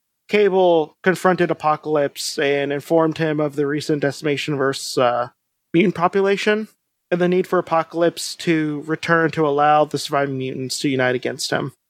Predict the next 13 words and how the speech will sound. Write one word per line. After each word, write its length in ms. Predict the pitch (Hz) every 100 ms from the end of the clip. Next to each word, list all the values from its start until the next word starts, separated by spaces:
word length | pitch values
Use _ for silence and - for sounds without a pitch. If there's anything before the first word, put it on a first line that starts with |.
| _ _
So 120 | - 208
basically, 520 | 226 220 - 214 190
Cable 340 | 196 190 175
is 100 | 175
just 200 | 170 -
like, 340 | 180 135 123 _ _ _ -
"You 160 | 233 320
know, 460 | 370 359 240 254 _ _ 190 - -
all 300 | 311 349 320
the 60 |
mutants 340 | 233 311 294 202
are 60 |
gone." 200 | 185 180